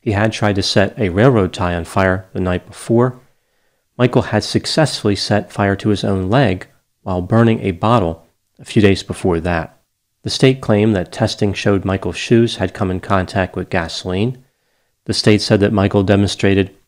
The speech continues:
an emotional response inconsistent with being innocent.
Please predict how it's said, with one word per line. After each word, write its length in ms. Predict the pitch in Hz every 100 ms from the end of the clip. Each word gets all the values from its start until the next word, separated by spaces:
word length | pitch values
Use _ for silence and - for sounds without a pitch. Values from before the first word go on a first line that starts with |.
| _
an 120 | - 98
emotional 520 | 95 113 - 110 98
response 600 | 90 - 127 110 95 - -
inconsistent 920 | 139 131 110 98 - - - 87 - _ _ _ _
with 160 | - 92
being 240 | 104 95 -
innocent. 520 | 117 101 - 98